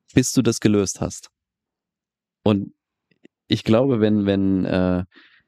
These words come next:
wenn man sich mal darauf einlässt, zu sagen, okay, ich trete jetzt mal einen Schritt zurück und ich guck mir diese Situation mal wirklich an, ich guck mir, was ich gemacht habe, guck, wozu das geführt hat, guck, wie ich mich dabei gefühlt hab,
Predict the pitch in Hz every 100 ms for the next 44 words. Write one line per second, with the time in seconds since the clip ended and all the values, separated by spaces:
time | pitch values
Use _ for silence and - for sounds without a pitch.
0 | _ _ _ _ - 101 101 107 113 92
1 | 92 92 - 73 110 127 127 156 - -
2 | - _ _ _ 104 95 98 104 - -
3 | 113 123 - - 117 - 117 107 101 101
4 | - 110 - 90 117 - - _ _ _
5 | _ _ _ _ _ - 104 - - 131
6 | 120 110 101 101 101 98 95 - 110 98
7 | 92 101 90 - 101 127 110 - - -
8 | 104 95 - - 92 87 131 - - 92
9 | 90 95 131 170 _ - - _ - 131
10 | - 104 - 104 95 90 - 123 143 -
11 | 139 - 117 - 95 98 - 90 87 -
12 | - 127 139 127 135